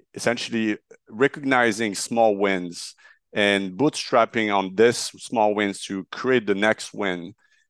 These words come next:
i-, is what's very inspiring about being an entrepreneur overall. Um, and kind of the flip side of that conversation is, you know, it's as corny as it sounds, but never give up, right?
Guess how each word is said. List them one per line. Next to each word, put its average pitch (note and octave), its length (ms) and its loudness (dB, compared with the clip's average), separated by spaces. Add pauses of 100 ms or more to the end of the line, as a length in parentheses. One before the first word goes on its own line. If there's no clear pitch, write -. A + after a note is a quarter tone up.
(120)
i-, - 60 2
is G2+ 420 2
what's G#2+ 460 0
very G2+ 300 2
inspiring F2+ 640 0
about F2 500 2
being F#2 220 -4
an F2+ 240 -6
entrepreneur F2 680 -6 (240)
overall. F2 480 -2 (420)
Um, F2+ 540 2
and G2+ 360 0
kind A2 160 0
of G2 80 -4
the F#2 40 -4
flip C3 280 0
side A#2 180 4
of G2+ 60 -4
that A2 180 4
conversation G2 720 0
is, F2+ 340 0
you G#2 80 -8
know, F2 240 -4
it's - 420 -6
as G2+ 260 0
corny A#2 380 0
as G2+ 140 4
it G2 60 -4
sounds, G#2+ 400 0
but F#2 180 0 (200)
never G2 400 -2
give F2 180 -2
up, E2 240 -4 (160)
right? F2+ 260 -4